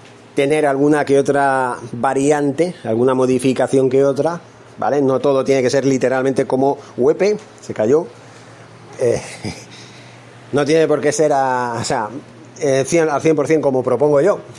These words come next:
Pueden haber algunos cambios que a lo mejor yo no haya sabido ver y que, bueno, pues sí, hostia, pues es verdad, pues si lo haces así es mejor, porque tienes esta, este concepto mejor, porque esta,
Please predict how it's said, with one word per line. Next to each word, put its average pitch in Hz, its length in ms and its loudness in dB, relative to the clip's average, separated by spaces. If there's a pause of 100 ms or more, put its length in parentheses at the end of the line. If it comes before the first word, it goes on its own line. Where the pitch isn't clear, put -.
(160)
Pueden 120 220 0
haber 127 220 0
algunos 127 420 0
cambios - 440 0 (420)
que 135 80 -2
a 127 40 0
lo 127 60 -4
mejor 147 280 0
yo 143 260 4
no 135 120 0
haya 135 160 0
sabido 143 380 2
ver 180 180 2
y 220 60 -4
que, 135 80 0
bueno, 127 240 0
pues 104 160 -2
sí, 151 260 2 (140)
hostia, 110 320 -6
pues - 140 -12
es 117 80 0
verdad, 127 340 -2
pues - 120 -16
si 98 100 -10
lo 92 80 -2
haces 117 240 -2
así 131 260 2
es 127 100 2
mejor, 123 380 -2 (520)
porque 120 560 0
tienes 135 240 0
esta, 127 520 -2
este 123 180 -2
concepto 131 440 -2
mejor, 151 440 2
porque 127 300 0
esta, 120 460 -2